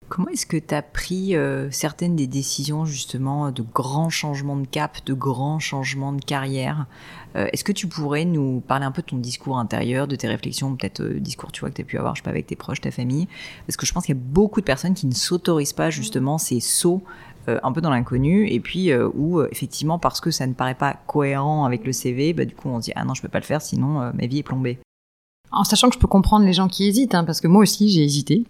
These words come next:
Speaker 2: Euh, donc c'est pas parce que t'hésites que ça veut dire que c'est mort. Si ça hésite, ça veut dire que le travail est en route. Donc, euh, c'est plutôt bien. Chaque virage est une prise de risque. Et d'une certaine manière, la ligne droite, elle est plus rassurante. Euh,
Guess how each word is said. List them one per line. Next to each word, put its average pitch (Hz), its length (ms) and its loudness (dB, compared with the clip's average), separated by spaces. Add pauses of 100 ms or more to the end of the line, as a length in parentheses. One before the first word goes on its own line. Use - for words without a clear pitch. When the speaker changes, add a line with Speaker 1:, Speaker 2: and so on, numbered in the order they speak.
Speaker 2:
Euh, 156 160 -6
donc 156 220 -2
c'est 147 180 -4
pas 165 100 4
parce 156 180 2
que 175 100 2
t'hésites 160 540 0
que 156 100 0
ça 156 120 0
veut 143 60 0
dire 147 140 0
que 165 80 -8
c'est 139 120 4
mort. 143 380 6
Si - 300 0
ça 160 180 6
hésite, 196 240 6
ça 160 160 6
veut 151 80 4
dire 196 220 6
que 170 60 4
le 151 60 4
travail 196 260 6
est 180 100 6
en 180 80 8
route. - 280 4 (140)
Donc, 147 180 2
euh, 143 60 4
c'est 143 140 -2
plutôt 165 240 2
bien. 170 260 4 (300)
Chaque 233 260 6
virage 220 360 6
est 196 120 2
une 185 80 8
prise 180 220 2
de 180 80 0
risque. - 400 -2 (340)
Et - 80 0
d'une 170 120 2
certaine 160 260 2
manière, 170 260 4
la 160 140 4
ligne 160 160 4
droite, 175 300 6
elle 151 100 4
est 151 60 2
plus 165 140 -4
rassurante. 156 520 0 (460)
Euh, 151 280 2